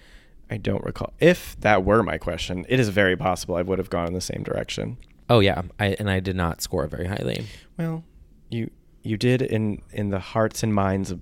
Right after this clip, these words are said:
Speaker 1: Britney fans
Speaker 2: I did.
Speaker 1: worldwide. That's all that matters.
Speaker 2: But yeah, I mean, I feel like we've always injected Britney into our lives, into our work.
Speaker 1: Certainly into our work.
Speaker 2: Personal, professional.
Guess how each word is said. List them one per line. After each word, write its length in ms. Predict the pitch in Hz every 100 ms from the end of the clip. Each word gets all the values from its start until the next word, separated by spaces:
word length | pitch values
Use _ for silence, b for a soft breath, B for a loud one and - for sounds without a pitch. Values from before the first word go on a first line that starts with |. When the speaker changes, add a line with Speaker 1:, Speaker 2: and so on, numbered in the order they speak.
| -
Speaker 1:
Britney 300 | 98 95 90
fans 240 | - 92 90
Speaker 2:
I 80 | 98
did. 120 | 90
Speaker 1:
worldwide. 480 | 92 - - 50 - - - - - - _ -
That's 80 | -
all 100 | -
that 80 | -
matters. 260 | - -
Speaker 2:
But 80 | 120
yeah, 200 | 135 127 -
I 100 | 101
mean, 180 | 113 107
I 80 | 107
feel 160 | 123
like 140 | 120 -
we've 160 | 110 -
always 280 | 92 98 98
injected 480 | 98 90 - 95 87
Britney 260 | 92 87
into 180 | 85 90
our 80 | 87
lives, 440 | 80 78 78 -
into 220 | - 92 98
our 120 | 90
work. 480 | 80 80 87 - - _ - B B B B B B B B B
Speaker 1:
Certainly 440 | - - 165 139 120
into 220 | 107 104
our 120 | 95
work. 200 | 90 80
Speaker 2:
Personal, 440 | - 120 - 123 120
professional. 720 | 113 - 87 - 95 90